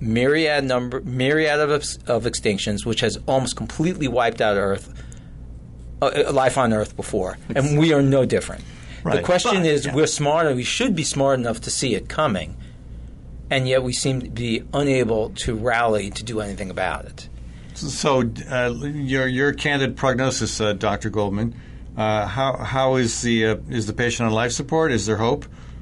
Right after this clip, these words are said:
Speaker 1: I think we're getting further and further into a point of no return. I think we can mitigate to some degree what we've done.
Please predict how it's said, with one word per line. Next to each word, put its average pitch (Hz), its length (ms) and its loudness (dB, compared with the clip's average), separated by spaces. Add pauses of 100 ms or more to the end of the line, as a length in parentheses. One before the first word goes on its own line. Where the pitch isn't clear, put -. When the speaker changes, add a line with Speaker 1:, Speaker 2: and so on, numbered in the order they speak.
(1040)
Speaker 1:
I 127 100 2
think 156 200 2
we're 139 100 4
getting 127 180 4
further 120 300 4
and 110 100 0
further 110 340 2
into 107 280 -2
a 98 60 0
point 113 280 0
of 92 80 -4
no 101 100 0
return. 92 600 -2 (540)
I 113 80 2
think 117 220 0
we 113 80 2
can 107 260 0
mitigate 117 680 2 (680)
to 123 100 -2
some 139 260 2
degree 117 280 2
what 107 180 0
we've 98 200 -8
done. 104 380 0